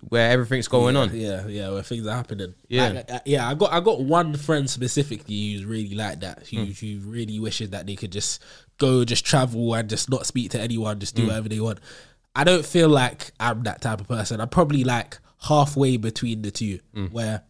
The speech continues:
Speaker 2: like, I, I do wanna explore, I wanna have fun, I wanna do things, but I still kinda wanna feel comfortable around, like, my people and with
Speaker 1: Hmm.
Speaker 2: my base, innit? Do you know what I'm saying?
Speaker 1: Yeah.
Speaker 2: Um, but yeah, yeah, I feel like that's, yeah, that's just me, innit?
Speaker 1: And I feel like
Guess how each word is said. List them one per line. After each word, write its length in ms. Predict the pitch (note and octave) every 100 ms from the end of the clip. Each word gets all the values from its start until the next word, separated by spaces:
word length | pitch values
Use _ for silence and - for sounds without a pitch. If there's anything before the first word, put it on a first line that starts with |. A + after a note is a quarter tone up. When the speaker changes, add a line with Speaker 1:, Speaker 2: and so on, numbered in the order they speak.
| _
Speaker 2:
like, 220 | G#2+ G2+ B2+
I, 120 | A#2+
I 80 | A2+
do 140 | C3 E3
wanna 200 | F3 D3+
explore, 440 | A#2+ - C#3+ C#3
I 20 |
wanna 200 | C3 C#3+
have 180 | C3+ C3
fun, 240 | - C3 A#2+
I 20 |
wanna 240 | C3 B2+
do 200 | A#2 C3
things, 300 | - A2+ G#2
but 160 | A2 F2+
I 80 | F#2
still 520 | - D3 C#3+ C3 A#2+
kinda 480 | - C3 B2 A#2 - _ _ _ -
wanna 240 | B2+ C3
feel 260 | A#2 C3+ B2
comfortable 880 | - C#3+ C#3 A2 A2+ A#2 A#2 A#2 A2
around, 420 | A2 A2+ A2+ G#2
like, 220 | A2 F#2
my 240 | A#2 A#2+ A2
people 440 | - A#2+ - G#2
and 120 | G2
with 100 | G#2+
Speaker 1:
Hmm. 60 | G2+
Speaker 2:
my 120 | G2 G2+
base, 340 | G#2+ G2+ -
innit? 180 | G#2+ - -
Do 80 | G2+
you 60 | F#2+
know 20 |
what 40 |
I'm 40 | F#2+
saying? 320 | G#2+ G#2 F#2+ -
Speaker 1:
Yeah. 240 | A2 G2+ F#2 -
Speaker 2:
Um, 360 | F#2+ F2+ F#2 - _ _ - _ _
but 140 | G2+ G2
yeah, 260 | G#2 F2 -
yeah, 220 | F2 E2
I 20 |
feel 180 | - A2
like 220 | A2 G2
that's, 580 | F#2+ F#2 - - - - F#2+
yeah, 240 | F2 D#2+
that's 220 | F2 -
just 180 | D#2+ -
me, 160 | F2+ F2+
innit? 180 | F2+ F2+
Speaker 1:
And 120 | C3+
I 60 |
feel 220 | D3+ D3+ C#3
like 280 | B2 A#2